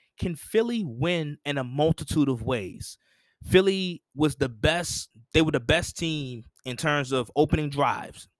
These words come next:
Philadelphia was the best team in the league. They scored the most points on open, on, in, in, they, they, they scored the most points than any other team in the league on opening drives. They, so they got off to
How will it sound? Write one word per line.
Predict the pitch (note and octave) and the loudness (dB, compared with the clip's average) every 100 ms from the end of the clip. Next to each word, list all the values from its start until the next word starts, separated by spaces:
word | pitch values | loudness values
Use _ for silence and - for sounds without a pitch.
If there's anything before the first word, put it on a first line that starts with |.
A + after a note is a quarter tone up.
| _ | _
Philadelphia | D#3+ D3+ C#3+ D3 C#3+ | 2 2 2 0 -2
was | A#2+ B2 | -2 -4
the | A2+ | -6
best | A2 B2+ A#2+ - | -6 -4 -4 -6
team | C3 A2 | -10 -8
in | G#2 | -10
the | |
league. | G#2+ G2 F#2+ - _ _ _ _ - | -10 -12 -16 -20 _ _ _ _ -4
They | C3 | -2
scored | - D#3 D3 | 4 4 4
the | B2+ | 2
most | B2 C3+ C#3 - | 2 2 4 4
points | D#3+ C3+ A#2+ - | 4 4 -6 -8
on | B2 - | -4 2
open, | C3+ - | 2 2
on, | C3 C3 | -6 -4
in, | C#3 C#3+ | -6 -4
in, | C3 A#2 - - | -6 -8 -10 -6
they, | |
they, | C#3+ D#3 - - | 0 0 0 -2
they | |
scored | - A3+ | 0 0
the | F#3+ | -2
most | F3 G#3 - | -4 -6 -6
points | G3 E3+ - - | -8 -8 -10 -6
than | C3+ - | -6 -4
any | G#3+ | -2
other | G#3+ F#3 | -2 -2
team | D#3 F#3+ F3 | -4 -4 -4
in | C#3+ | -2
the | C3 | 2
league | D3+ B2+ A2 - | 4 2 -2 -8
on | C#3 B2+ | -8 -4
opening | B2+ C#3 B2+ B2 | 2 2 0 -6
drives. | G2+ G2 - - - - _ _ _ - | -6 -6 -6 -14 -20 -20 _ _ _ 4
They, | D#3+ D#3+ | 4 4
so | D3+ | 0
they | C#3+ | 0
got | D3 E3 | 2 0
off | E3 - | 0 -8
to | C#3 | -16